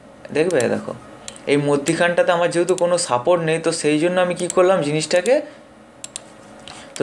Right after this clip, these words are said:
সেই জন্য আমি জিনিসটাকে এই নিচের দিক থেকে একটা সাপোর্টটা দিয়ে দিলাম, যে, যে, মানে যেটার মাধ্যমে, তো এখানে সাপোর্টটা আমি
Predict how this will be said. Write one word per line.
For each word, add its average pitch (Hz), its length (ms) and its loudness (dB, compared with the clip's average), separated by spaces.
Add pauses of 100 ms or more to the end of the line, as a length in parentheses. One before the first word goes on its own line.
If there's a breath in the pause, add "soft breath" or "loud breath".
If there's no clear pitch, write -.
সেই 147 180 4
জন্য 175 180 2
আমি 190 140 2
জিনিসটাকে 175 420 0
এই 180 120 2
নিচের 165 220 2
দিক 170 160 2
থেকে 202 180 2
একটা 233 180 2 (580)
সাপোর্টটা 147 460 -2
দিয়ে 160 180 -2
দিলাম, 214 160 0 (100)
যে, 143 80 -2 (160)
যে, 147 80 4 (260)
মানে 143 120 -2 (120)
যেটার 156 340 4
মাধ্যমে, 151 420 -2 (1000 loud breath)
তো - 120 -2
এখানে 165 260 2
সাপোর্টটা 147 360 0
আমি 180 80 0